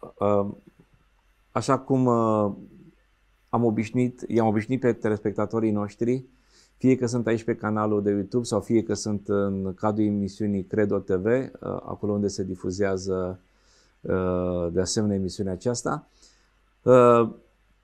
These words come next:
încercăm să abordăm teme pe care le simțim noi ca,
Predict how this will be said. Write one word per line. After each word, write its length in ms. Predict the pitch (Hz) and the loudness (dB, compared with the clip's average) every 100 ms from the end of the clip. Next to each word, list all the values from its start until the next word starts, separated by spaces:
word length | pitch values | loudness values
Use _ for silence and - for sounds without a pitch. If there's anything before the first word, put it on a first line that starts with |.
| _ | _
încercăm 400 | - 131 139 160 | -4 2 2 4
să 100 | 175 | 2
abordăm 360 | 165 143 127 143 | 4 2 2 2
teme 240 | 139 139 | 2 2
pe 120 | 131 127 | 0 0
care 540 | 131 123 120 117 113 | 2 6 6 6 4
le 640 | - 107 113 117 113 107 101 | 0 0 2 4 6 4 0
simțim 500 | - - 113 110 120 | -4 -2 -2 0 -2
noi 180 | 117 113 | -2 -4
ca, 600 | 117 110 107 104 101 | 0 2 4 4 0